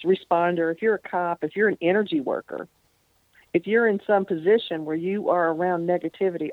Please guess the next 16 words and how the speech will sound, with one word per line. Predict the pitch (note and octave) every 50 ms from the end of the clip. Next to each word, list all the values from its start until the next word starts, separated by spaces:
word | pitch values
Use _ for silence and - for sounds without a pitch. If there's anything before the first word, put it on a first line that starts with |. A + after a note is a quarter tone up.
| - -
all | E3 E3+ E3
the | - D#3+
time, | - - F3+ E3+ F3 F3
if | E3 - -
you | C#3+ C#3+
live | D3+ E3 F#3 F#3+ F#3+ F3+
with | F#3 F3 -
a | E3
highly | - - F3 E3+ E3 E3 E3
toxic | - E3+ E3 D#3+ D#3 - C3 _ -
person, | E3+ F3 F3 F3 - - F#3 - _ - - - - - _ _ -
you're | G3+ G#3
gonna | A#3 A#3+ A3+
need | A3+ A#3+ A3+
to | A3
be, | A3 A3+ - - F#3+ F3+